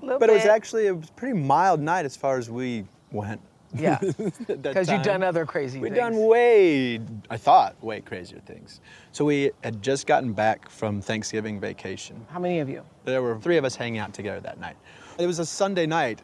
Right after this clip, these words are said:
Speaker 2: um, and had a few beers, but really mostly decided to go get a sandwich and walk to the, what's called a Wawa market in,
Speaker 1: Mm-hmm.
Speaker 2: in New Jersey.
Speaker 1: I know Wawa.
Speaker 2: Oh, you know the Wa?
Speaker 1: <laughs>
Speaker 2: So we were walking to the Wa, and it just so happens that our path, there's a commuter train that runs across the path.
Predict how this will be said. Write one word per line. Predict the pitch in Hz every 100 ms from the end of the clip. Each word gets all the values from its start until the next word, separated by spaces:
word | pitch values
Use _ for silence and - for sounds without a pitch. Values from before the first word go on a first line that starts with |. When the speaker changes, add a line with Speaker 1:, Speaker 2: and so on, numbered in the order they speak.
| -
Speaker 2:
um, | 127 123 117 113 110 110
and | -
had | 104 160
a | 147
few | - -
beers, | 269 113 92 147 -
but | - -
really | 160 185 143 123 - - - -
mostly | 120 156 -
decided | 127 113 127
to | 113
go | 110
get | 104
a | 92
sandwich | - - 131 117 - -
and | 107
walk | 113 -
to | - 113
the, | 104 101 90
what's | 107 -
called | 117
a | 98
Wawa | 90 104 107 113 113
market | 113 113 - 117
in, | 98
Speaker 1:
Mm-hmm. | 101 151 151 160 135
Speaker 2:
in | 101
New | 98
Jersey. | 92 98 101 110 -
Speaker 1:
I | 147 165 359
know | 233
Wawa. | 135 127 123 113 117
Speaker 2:
Oh, | 107
you | 131
know | 127
the |
Wa? | 120 127 135 143
Speaker 1:
<laughs> | 180 180 208 196 - - 202 190
Speaker 2:
So | - - 165
we | 202
were |
walking | 196 190 -
to | 180
the | 180
Wa, | 160 147 127 117 120 -
and | 143
it | 151
just | 175 175
so | 139
happens | 147 302 262 123 123
that | 120
our | 120
path, | 127 139 131 110 -
there's | 117 107
a |
commuter | 104 123 127 113
train | - 98
that | 92
runs | 101 101
across | - - -
the | -
path. | 98 107 -